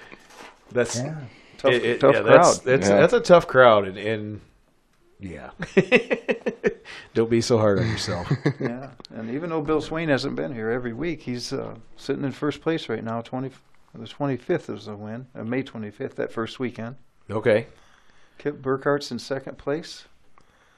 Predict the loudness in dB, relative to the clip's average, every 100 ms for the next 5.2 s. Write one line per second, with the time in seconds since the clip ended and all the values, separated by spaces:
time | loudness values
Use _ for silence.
0 | _ _ _ _ 0 4 6 4 -2 -6
1 | -10 -8 -8 -8 -6 4 4 4 -2 -2
2 | -18 _ _ -20 -16 -8 -8 -8 -14 -16
3 | -4 2 2 2 -12 -6 -2 -2 -2 -2
4 | -4 -2 -4 -4 -8 -8 -8 -14 -16 -16
5 | -18